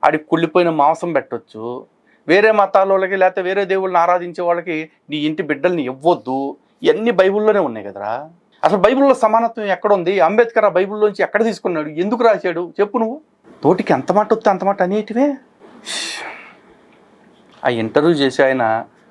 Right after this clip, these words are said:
పర్ఫెక్ట్గా చేశాడు అన్నీ. కాకపోతే ఒకటి రెండు చోట్ల ఎందుకో నిన్ను దయదలిచి వదిలేశాడు. లేకపోతే జనగణమన పాడతావా అంటే, "ఆ, పాడతా"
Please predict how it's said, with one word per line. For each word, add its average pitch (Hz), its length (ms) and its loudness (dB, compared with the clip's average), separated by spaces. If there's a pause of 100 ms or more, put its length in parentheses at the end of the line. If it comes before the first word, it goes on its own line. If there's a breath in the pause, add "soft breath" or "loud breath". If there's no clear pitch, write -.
(120)
పర్ఫెక్ట్గా 135 400 -2
చేశాడు 135 360 2
అన్నీ. 117 240 -6 (380 soft breath)
కాకపోతే 139 360 0
ఒకటి 151 300 0
రెండు 135 160 -4 (100)
చోట్ల 151 440 0 (360)
ఎందుకో 143 200 0
నిన్ను 170 220 -4 (140)
దయదలిచి 190 360 2
వదిలేశాడు. 180 440 0 (240 soft breath)
లేకపోతే 180 320 2
జనగణమన 170 460 2
పాడతావా 196 360 2
అంటే, 196 160 -2
"ఆ, 170 120 4
పాడతా" 220 540 0